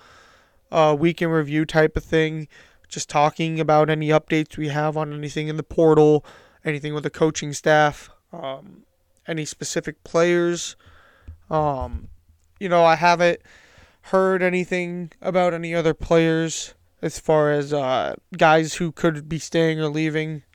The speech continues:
Um, it's a good sign that guys like Jalen Tyson, Kerwin Walton,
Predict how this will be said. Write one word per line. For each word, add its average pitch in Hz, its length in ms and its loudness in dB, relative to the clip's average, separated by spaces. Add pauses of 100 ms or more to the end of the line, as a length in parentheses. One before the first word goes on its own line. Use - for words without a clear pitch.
(160)
Um, 139 320 -8
it's 185 160 -4
a 175 60 -4
good 165 240 0
sign 165 460 0
that 156 220 0
guys 156 300 2
like 147 220 -6
Jalen 151 380 -2
Tyson, 151 520 -4
Kerwin 151 400 -2
Walton, 151 560 -2